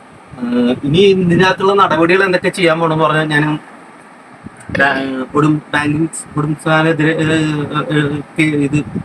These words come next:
പരാതി കൊടുക്കും മുഖ്യമന്ത്രിക്കും,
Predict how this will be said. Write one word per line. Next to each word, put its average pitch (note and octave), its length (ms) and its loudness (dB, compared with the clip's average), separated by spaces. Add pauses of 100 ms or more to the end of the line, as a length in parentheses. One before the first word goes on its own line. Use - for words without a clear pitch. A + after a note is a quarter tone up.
പരാതി C#3+ 280 2
കൊടുക്കും C3+ 300 -2 (800)
മുഖ്യമന്ത്രിക്കും, D3+ 680 0